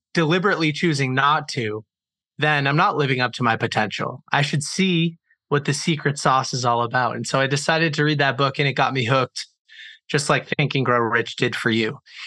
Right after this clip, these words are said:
And by the way, Think and Grow Rich was somewhere early in my journey, maybe in the first ten, fifteen books. And, uh, <laughs> I remember I highlighted well over a hundred things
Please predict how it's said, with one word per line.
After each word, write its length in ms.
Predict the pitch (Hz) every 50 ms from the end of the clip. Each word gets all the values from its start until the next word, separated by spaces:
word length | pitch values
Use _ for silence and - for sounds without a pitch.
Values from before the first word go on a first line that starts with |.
| - -
And 100 | 156 165
by 180 | 165 196 220 247
the 100 | 220 190
way, 260 | 175 175 147 120 104 - - -
Think 280 | - - 185 190 185 -
and 140 | 208 196 165
Grow 240 | 160 160 147 147
Rich 360 | 151 147 151 160 175 165 - -
was 400 | 147 131 127 113 - - - - _ _ _ _ _ _ _ _ _ _ _ _ _ -
somewhere 440 | - - - 185 196 202 202 180 160
early 300 | 147 160 165 160 165 165
in 60 | 156
my 120 | 147 147 147
journey, 420 | 131 131 139 143 151 151 156 156
maybe 280 | 147 139 147 147 147 147
in 60 | 143
the 80 | 143 131
first 380 | - - 143 139 - - -
ten, 360 | - - 143 135 135 135 139
fifteen 480 | 139 - 143 135 - - - 139 131 123
books. 500 | 113 135 127 135 139 139 - - - - - - - - - - _ -
And, 400 | 139 139 139 135 135 131 123 131
uh, 240 | 127 123 123 123 -
<laughs> 160 | - - -
I 40 | 220
remember 640 | 220 190 165 180 175 190 185 175 175 147 131 - - _ _ _ _ _ _ -
I 160 | - 147 156
highlighted 760 | 151 156 160 165 180 175 165 151 147 139 135 127 123 120 120 - _ _ _ _
well 300 | - 139 160 175 202 214
over 300 | 220 214 208 180 170 165
a 100 | 143 127
hundred 540 | 120 - 156 165 180 175 160 165 160 147 120 -
things 600 | - 147 143 135 120 107 101 104 - - - -